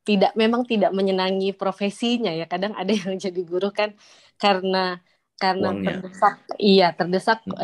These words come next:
Speaker 1: ya memang lulusan ini gitu, bukan, bukan minatnya di situ. Nah,
Speaker 2: Ya.
Speaker 1: tapi, eh, maju aja terus gitu dengan dua, tiga, empat guru yang mungkin tulus, yang punya visi misi mendidik gitu. Jadi insya Allah pelan-pelan nanti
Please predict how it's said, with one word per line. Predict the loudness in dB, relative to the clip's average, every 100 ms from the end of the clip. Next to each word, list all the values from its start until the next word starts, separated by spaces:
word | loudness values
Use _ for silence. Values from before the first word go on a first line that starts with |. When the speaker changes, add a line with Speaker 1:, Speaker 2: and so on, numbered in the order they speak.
| 0
Speaker 1:
ya | 0
memang | 0 0 2
lulusan | 0 0 -4 -6
ini | -6 -2 -2 0 -2 -4
gitu, | -6 -2
bukan, | 0 4 4
bukan | 4 6
minatnya | 6 6 2 -2 -4
di | -6
situ. | -10 -8 -8
Nah, | -8 -6
Speaker 2:
Ya. | -8 -8 _
Speaker 1:
tapi, | 0 2 4 4 2 _ _ _ 4
eh, | 6 6 2 -2 -8 _ _ _
maju | 0 2 6 6
aja | 6 2
terus | -2 -4 -6 -6 -10 -10
gitu | -4 -2
dengan | -2 -2 0 0 -2 2
dua, | 8 8 10 8 6
tiga, | 2 -4 0 2 2 2
empat | -4 -2 -2 -2
guru | -2 0
yang | 0 -2 -4
mungkin | -8 -8 -6 -4
tulus, | 0 4 4 2 0
yang | -6 -8
punya | -10 -12
visi | -6 -6 2 4
misi | 4 0 2 4
mendidik | 6 6 4 2 4 4 2
gitu. | -4 -4
Jadi | 0 0 0 -6 -20 -4
insya | -2 2 4
Allah | 4 2 0
pelan-pelan | -2 -2 -2 -4 -4 -4
nanti | -8 -8 -6